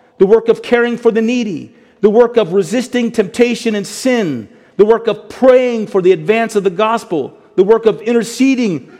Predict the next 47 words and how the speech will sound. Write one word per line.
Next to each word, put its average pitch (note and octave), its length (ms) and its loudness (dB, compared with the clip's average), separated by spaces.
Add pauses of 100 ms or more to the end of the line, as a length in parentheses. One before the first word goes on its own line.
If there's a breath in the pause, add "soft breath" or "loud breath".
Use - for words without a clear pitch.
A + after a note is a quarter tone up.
for F#3 140 2
your F#3+ 140 4
family A3 720 0
and E3+ 180 -4
your E3 100 0
children F3 640 0
and E3+ 180 -6
those F#3+ 220 2
around G#3+ 480 0
you E3+ 200 0
and E3 160 -6
for F#3 140 -2
those A3+ 340 2
in G#3 60 -8
the G#3 80 -2
body G#3+ 300 -2
of G#3+ 120 -6
Christ, A3 520 -6 (500 soft breath)
the G3+ 80 4
work A#3 260 4
of D#3+ 180 0
giving C4 340 0
up B3 240 0
your F#3+ 220 2
substance G#3+ 840 -2
to E3 140 -4
further C#4+ 520 2
the A#3+ 140 2
ministry B3 520 -2
of G3+ 120 -2
grace A#3+ 380 0
and A3 120 -2
mercy A#3+ 360 -2
to G#3 120 0
others, G#3 540 -2 (400 soft breath)
the G#3 100 2
work B3 280 2
of G#3 160 0
assembling C4+ 720 0
together D3 480 -2
to F3 180 -4
encourage A3+ 540 -2
one A#3+ 120 0
another A3 480 0 (200 loud breath)
on C#4 340 2
into C#4+ 220 4
holiness. G3 920 -2